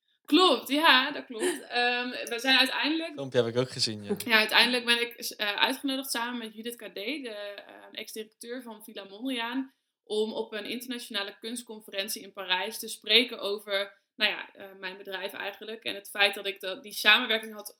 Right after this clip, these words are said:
Speaker 1: gezocht ook met Villa Mondriaan. Want we hebben het wel, zeg maar, met name aan elkaar gekoppeld om gewoon te zorgen dat het, nou ja, nog breder, ehm, nou ja, zou zijn. En dat was wel heel tof. Ik bedoel, daar zaten echt mensen van een Guggenheim, eh, Momo,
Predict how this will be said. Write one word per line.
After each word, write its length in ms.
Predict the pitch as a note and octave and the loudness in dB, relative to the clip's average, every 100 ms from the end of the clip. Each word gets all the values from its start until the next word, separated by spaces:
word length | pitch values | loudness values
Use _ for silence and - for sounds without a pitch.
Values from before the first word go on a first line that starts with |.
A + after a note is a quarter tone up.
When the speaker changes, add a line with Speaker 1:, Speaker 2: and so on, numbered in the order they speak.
| _ | _
Speaker 1:
gezocht 520 | - A3 G#3 A#3 - | -16 -6 -2 -4 -4
ook 180 | G3 G3 | -8 -8
met 160 | G3+ - | -10 -12
Villa 220 | A3 G3+ | -8 -6
Mondriaan. 720 | G#3+ A3 F#3 F#3+ F3+ A#3 C4 _ _ _ | -6 -8 -10 -12 -12 -14 -16 _ _ _
Want 160 | G3 F#3+ | -14 -8
we 60 | |
hebben 200 | G3 G3 | -4 -4
het 120 | G3+ F#3+ | -4 -2
wel, 220 | F#3+ G3+ | 0 0
zeg 160 | G#3 | -4
maar, 120 | G3+ F#3+ | -8 -8
met 160 | G3 | -8
name 360 | G3 F#3 G#3 G#3+ | -6 -4 -2 -4
aan 100 | F#3 | -6
elkaar 260 | F#3+ G3 | -8 -10
gekoppeld 600 | G3 _ G#3 G#3 G#3 G#3+ | -12 _ -12 -12 -12 -12
om 300 | - F#3+ G3 _ _ _ _ | -12 -12 -14 _ _ _ _
gewoon 160 | - | -18
te 100 | G3 | -16
zorgen 340 | F#3+ F#3+ G3 F#3 | -12 -10 -10 -12
dat 160 | F#3+ | -14
het, 300 | F#3+ - - - | -14 -16 -16 -16
nou 180 | G#3 F#3 | -14 -14
ja, 80 | |
nog 340 | F#3+ F#3+ G3 _ - | -12 -14 -16 _ -8
breder, 640 | G3 G#3 G#3+ G3 F#3+ G3 _ _ _ | 0 4 6 6 2 -2 _ _ _
ehm, 500 | - F#3+ F#3 F#3 F#3+ F#3 _ _ | -14 -10 -8 -10 -12 -20 _ _
nou 180 | G3+ F#3 | -12 -12
ja, 140 | F3+ | -10
zou 240 | F3+ F3+ F3 | -12 -12 -8
zijn. 460 | F3+ E3+ A#3+ C4+ _ _ _ - | -6 -6 -6 -8 _ _ _ 0
En 120 | G#3+ | 4
dat 120 | A3 | 6
was 120 | B3 | 4
wel 100 | A#3 | 2
heel 240 | A3 A3 A3 | 4 4 2
tof. 240 | A#3 G3 | -2 -2
Ik 60 | F#3+ | -6
bedoel, 180 | F#3+ | -2
daar 160 | F#3+ G3 | 0 2
zaten 300 | G3 F#3+ - | 4 4 4
echt 200 | - G3+ | 0 0
mensen 320 | G#3+ G3 G#3 | -2 -4 -4
van 100 | G#3 | -10
een 100 | G3+ - | -16 -8
Guggenheim, 800 | G#3+ G3+ G3 F#3+ F#3 F#3 F#3+ F#3+ | -8 -6 -6 2 4 6 4 -2
eh, 320 | F3+ F3+ F#3 G3 | -8 -6 -6 -4
Momo, 600 | G3+ G3+ G3+ F#3+ F#3+ F#3+ | -4 -4 -2 -2 -2 -4